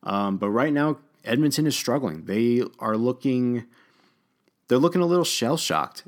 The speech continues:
And the funny thing is, the goaltending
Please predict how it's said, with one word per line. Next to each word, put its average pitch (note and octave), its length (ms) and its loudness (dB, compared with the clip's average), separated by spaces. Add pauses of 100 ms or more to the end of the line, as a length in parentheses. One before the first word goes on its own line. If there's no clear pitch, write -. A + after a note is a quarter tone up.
And B2 320 2
the B2 60 -2
funny G3 340 0
thing D#3 160 2
is, D3 300 0
the A#2 80 -2
goaltending G#2+ 800 0